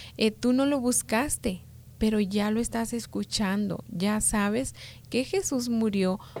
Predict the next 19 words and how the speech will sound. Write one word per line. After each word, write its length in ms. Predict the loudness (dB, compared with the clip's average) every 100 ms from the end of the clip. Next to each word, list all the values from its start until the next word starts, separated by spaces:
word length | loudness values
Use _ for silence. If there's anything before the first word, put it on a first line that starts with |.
| -8
por 260 | 0 2 0
ti 400 | -6 0 2 2 -2 -14 -16 -4
para 320 | -2 0 0
darte 560 | 0 0 0 0 -2 -2 -10
ese 560 | 0 2 4 4 4 2 -4
regalo 920 | -4 -2 0 0 2 4 4 2 0 -6 -16 -6
de 320 | -2 2 2 0
salvación. 800 | -2 -2 -4 -4 -4 -4 -6 -10 -16 -20 -20 -20 -20 -4
Ahora, 500 | 0 2 4 2 0 -6 -18 -18 -18 -18 2
¿qué 220 | 6 6
harás? 600 | 4 2 0 -2 -6 -6 -12 -20 -20 -20 -4
¿Qué 80 | -2
harás 260 | 0 0
con 220 | 2 2 4
eso 240 | 2 0
que 80 | 0
acabas 360 | 0 0 0
de 40 | -2
escuchar? 500 | -4 -6 0 0